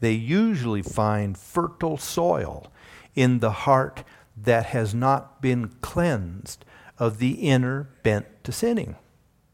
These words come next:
And so we find ourselves then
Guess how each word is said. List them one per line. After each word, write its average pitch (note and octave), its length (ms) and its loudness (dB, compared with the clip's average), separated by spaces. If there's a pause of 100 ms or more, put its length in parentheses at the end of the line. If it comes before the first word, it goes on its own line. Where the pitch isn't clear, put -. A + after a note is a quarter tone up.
(1000)
And A2+ 160 -2
so C#3 200 2
we C#3 240 2
find F#3 460 0
ourselves E2+ 680 -4
then G#2+ 360 0